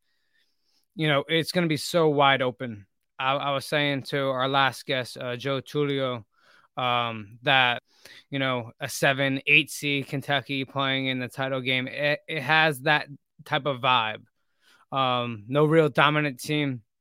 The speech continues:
very up and down across the board. No sensational freshmen. Uh, of course, we have some here and there,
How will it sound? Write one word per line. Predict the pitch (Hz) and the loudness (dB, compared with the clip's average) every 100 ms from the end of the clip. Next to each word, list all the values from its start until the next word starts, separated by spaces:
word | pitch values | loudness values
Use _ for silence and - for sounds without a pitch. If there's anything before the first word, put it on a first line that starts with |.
| _ _ _ _ _ - | _ _ _ _ _ -16
very | 123 143 151 151 143 139 | -4 2 4 4 2 -4
up | 151 | -4
and | 151 135 | -2 2
down | 151 147 147 143 | 4 4 2 -2
across | 143 151 143 135 | -6 -2 0 -2
the | - | -6
board. | 131 127 147 147 135 _ _ - - _ 143 | -8 -2 -2 -2 -6 _ _ -20 -20 _ -2
No | 160 | -2
sensational | - 156 - 160 147 160 147 139 | -2 -6 -4 -2 -2 -2 -2 -2
freshmen. | 123 - 147 - 160 156 | -2 0 0 -2 -6 -6
Uh, | 151 - 190 | -10 -8 -6
of | 180 | -6
course, | - 180 135 | 0 0 0
we | 160 | 0
have | 147 143 | 2 2
some | - 147 | 0 -6
here | 139 143 | -4 -4
and | 143 | -2
there, | 143 147 143 | -2 0 -2